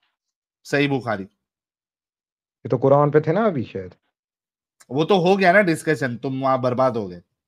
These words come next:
Speaker 2: ब-, <laughs> अच्छा, अच्छा, ओके।
Speaker 1: हम्म, पढ़ो ये।
Speaker 2: तो क्या ये? Abu Hurairah radhiyallahu anhu, the Prophet sallallahu alaihi wasallam said, "Allah said, 'Every good deed of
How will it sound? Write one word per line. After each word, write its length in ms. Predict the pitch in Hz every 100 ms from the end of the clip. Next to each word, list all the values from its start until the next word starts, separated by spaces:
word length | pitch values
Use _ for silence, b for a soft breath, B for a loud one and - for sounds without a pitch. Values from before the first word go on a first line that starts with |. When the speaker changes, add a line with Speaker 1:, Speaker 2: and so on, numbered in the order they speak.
| _ _ _ _ _
Speaker 2:
ब-, 260 | 139 120 151
<laughs> 1040 | 170 480 - - - - - - - -
अच्छा, 540 | 175 156 170 160 127 107
अच्छा, 360 | 107 - 107
ओके। 340 | 101 104 - 117
Speaker 1:
हम्म, 680 | 90 - _ _ 123 110 87 _ -
पढ़ो 200 | 143 147
ये। 160 | 135 120
Speaker 2:
तो 420 | _ 120 120 117 - - _ _ -
क्या 180 | 131 131
ये? 360 | 139 156 165 147 - _ _ _ -
Abu 260 | 135 131 143 139
Hurairah 360 | 135 139 139 139 135
radhiyallahu 480 | 120 131 127 131 131
anhu, 140 | 131 131
the 60 | 123
Prophet 280 | 120 123 120
sallallahu 260 | 127 123
alaihi 80 | 123
wasallam 180 | 127 123
said, 180 | 120 120
"Allah 260 | 120 123 127 123
said, 240 | 120 110 117
'Every 260 | 131 131 131 127 117
good 200 | 123 117
deed 320 | 120 123 120
of 120 | 120